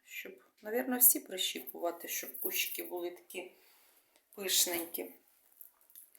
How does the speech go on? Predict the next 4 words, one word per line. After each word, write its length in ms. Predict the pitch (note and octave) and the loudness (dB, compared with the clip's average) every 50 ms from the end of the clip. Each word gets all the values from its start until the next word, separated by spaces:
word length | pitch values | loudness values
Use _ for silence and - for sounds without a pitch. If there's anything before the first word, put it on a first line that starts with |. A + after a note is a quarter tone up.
| - - - - - - - - - - - - _ _ | -18 -16 -16 -14 -16 -18 -20 -20 -20 -20 -20 -20 _ _
Тепер 540 | - - - - A#3 A#3+ A3+ - - - - - _ _ _ _ _ - | -20 -14 0 6 8 8 8 8 4 -4 -12 -18 _ _ _ _ _ -6
загорнемо 960 | F#3 F#3+ F#3+ F#3 F3+ F3 F3 F3+ F3+ F#3+ G#3 A#3+ C#4+ E4+ E4+ E4+ F4 F4 E4 - - - - _ _ _ _ _ _ _ _ _ _ _ _ _ _ _ _ _ _ _ _ _ _ - - - _ _ _ _ | -2 0 2 2 4 4 2 2 0 -2 0 0 2 2 2 2 0 0 -2 -6 -12 -12 -16 _ _ _ _ _ _ _ _ _ _ _ _ _ _ _ _ _ _ _ _ _ _ -20 -20 -20 _ _ _ _
ці 180 | - - - B3 | -10 -6 -4 -2
луночки. 840 | A#3+ A#3+ A#3+ A#3+ A#3+ A#3+ A#3+ A#3+ B3 - - - - - B3+ B3+ | 0 0 0 0 0 -2 -2 -4 -4 -4 -4 -4 -4 -6 -6 -6